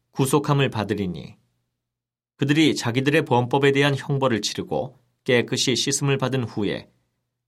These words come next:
자기들의 행위에 따라 상을 받으리라. 이는 그들이 구원의 상속자가 됨이니라.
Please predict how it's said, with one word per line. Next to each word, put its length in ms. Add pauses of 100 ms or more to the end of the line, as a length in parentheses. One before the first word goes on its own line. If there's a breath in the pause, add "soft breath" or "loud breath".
자기들의 480
행위에 380
따라 300
상을 360
받으리라. 720 (1120)
이는 240
그들이 520
구원의 400
상속자가 600
됨이니라. 720